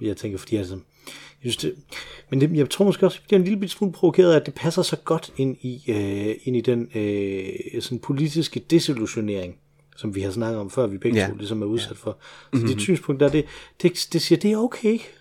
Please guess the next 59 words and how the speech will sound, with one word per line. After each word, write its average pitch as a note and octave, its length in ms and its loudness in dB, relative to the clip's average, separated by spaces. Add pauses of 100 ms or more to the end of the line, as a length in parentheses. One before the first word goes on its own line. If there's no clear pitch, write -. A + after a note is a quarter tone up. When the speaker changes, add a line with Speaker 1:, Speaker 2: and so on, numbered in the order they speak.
(240)
Speaker 1:
at A#2+ 120 2
være A#2 120 6
politisk G#2 460 -4
desillusioneret, F#2 760 -6
ikke? E3+ 120 -4 (440)
At C#3 160 0
det A3+ 60 0
er A3+ 40 4
jo G3+ 60 6
meget E3 240 8
rart, C#3+ 200 6
når B2+ 80 2
nu C3+ 80 2
man B2 140 2
er B2+ 120 4
det. D#3 140 0 (640)
Øh, A#2 640 4
Speaker 2:
<laughs> - 80 -6
Speaker 1:
og, B2+ 60 -2 (160)
og - 180 -6
der G3 180 8 (480)
kan D#3+ 100 8
jeg D#3+ 60 8
jo, D#3 300 4 (420)
og - 180 -6
der, - 100 2
der G3+ 260 2 (160)
er D3+ 140 2
det D#3 120 4
jo C#3 80 10
igen F#3+ 460 8
så - 180 2
underligt, D3+ 460 8
at G2+ 120 -6
det A#2 140 -2
er A2+ 60 0
dig, B2+ 120 4
der C#3+ 80 4
er G#2+ 60 0
religiøs, A2 380 -4
og G#2+ 80 -6
mig, A2 160 -4
der A2 100 0
ikke G#2+ 180 0
er G#2 80 0
det. G#2+ 100 -4 (380)
Jeg D#3 60 -16
kan A3 100 -2
jo - 60 -6
godt A3+ 160 -4
lide G3+ 80 0
at C3+ 40 0
gå C3+ 100 4
rundt C3 140 4
og - 40 -4
have B2+ 80 -4
lidt - 140 -4
dårlig A#2 220 0
samvittighed, G#2 400 -6